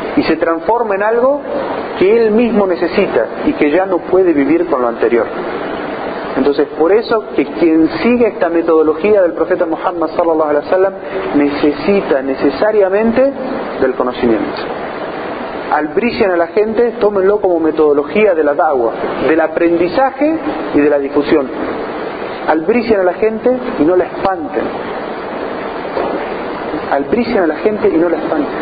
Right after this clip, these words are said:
Faciliten los asuntos y no compliquen a la gente. Es una metodología que nos enseñó el profeta sallallahu alaihi wasallam. Escuchen esta otra ley del Sagrado Corán donde Allah habla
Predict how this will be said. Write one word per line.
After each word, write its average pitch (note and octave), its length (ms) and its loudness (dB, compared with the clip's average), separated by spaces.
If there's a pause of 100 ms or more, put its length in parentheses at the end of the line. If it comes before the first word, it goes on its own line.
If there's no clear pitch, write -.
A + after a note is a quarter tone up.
(140)
Faciliten F#3+ 840 2
los D3+ 160 2
asuntos F#3+ 500 0 (540)
y C#3+ 40 2
no E3 160 2
compliquen C#3 600 0
a A#2 40 -2
la A#2 80 -2
gente. A#2 260 -2 (520)
Es - 80 -4
una E3+ 120 2
metodología D#3 640 2
que - 80 -2
nos D#3+ 140 -2
enseñó D3+ 260 2
el D3 60 0
profeta C#3+ 360 0
sallallahu A#2+ 420 -2
alaihi A#2 180 2
wasallam. - 260 -4 (800)
Escuchen G#3 440 0
esta G3 240 0
otra F#3+ 260 2
ley F#3+ 180 4
del E3 300 2
Sagrado D#3+ 320 2
Corán D#3+ 360 0
donde D3 200 2
Allah D3+ 260 2
habla F3 360 2